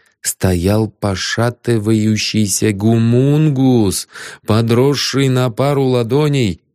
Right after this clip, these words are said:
лишённый всей экипировки,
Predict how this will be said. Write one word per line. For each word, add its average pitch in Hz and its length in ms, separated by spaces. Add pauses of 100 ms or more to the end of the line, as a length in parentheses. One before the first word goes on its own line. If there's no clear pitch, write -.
(160)
лишённый 131 1000
всей 143 720
экипировки, 120 920